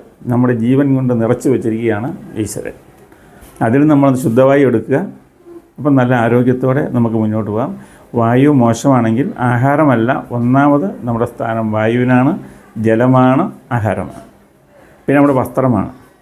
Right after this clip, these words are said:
പിന്നെ ക്യാൻസർ കൂടുതൽ വരാൻ കാരണം, ആം, നമ്മുടെ മുഖത്തും ശരീരത്തും നമുക്ക് പ്രകൃതിയാലുള്ള സൗന്ദര്യമല്ലാതെ മറ്റ് സൗന്ദര്യത്തിന് വേണ്ടി ഒരു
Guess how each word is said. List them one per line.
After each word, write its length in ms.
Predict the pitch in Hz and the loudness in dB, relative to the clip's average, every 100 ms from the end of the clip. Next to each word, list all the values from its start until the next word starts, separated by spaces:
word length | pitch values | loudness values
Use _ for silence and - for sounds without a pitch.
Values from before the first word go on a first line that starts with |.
| _ | _
പിന്നെ 320 | 139 147 160 190 185 - | 0 2 2 -2 -6 -4
ക്യാൻസർ 420 | 127 127 131 139 135 123 | 0 2 2 0 0 2
കൂടുതൽ 260 | 123 135 127 | 2 4 2
വരാൻ 200 | 117 117 107 | 2 0 0
കാരണം, 260 | 104 110 160 - - _ _ _ - | -2 -2 -6 -10 -20 _ _ _ -4
ആം, 340 | 117 113 110 110 113 | 0 2 2 2 4
നമ്മുടെ 220 | 120 127 120 | 4 4 4
മുഖത്തും 400 | 113 120 - 135 127 | 2 0 0 -2 0
ശരീരത്തും 440 | 117 113 117 131 135 - 117 | -2 0 -2 -2 -4 -6 -4
നമുക്ക് 280 | 117 127 160 - | -2 0 -2 -2
പ്രകൃതിയാലുള്ള 680 | 120 123 123 143 151 123 123 120 | 0 2 4 2 4 0 0 0
സൗന്ദര്യമല്ലാതെ 720 | 117 123 123 117 110 113 127 120 | 0 2 0 0 0 -2 -2 -4
മറ്റ് 200 | 104 139 135 | -4 -4 -2
സൗന്ദര്യത്തിന് 480 | 113 120 117 120 120 | 0 0 0 -2 -2
വേണ്ടി 240 | 113 113 156 - - - 117 | -2 -2 -2 -4 -12 -6 0
ഒരു 120 | 131 | 0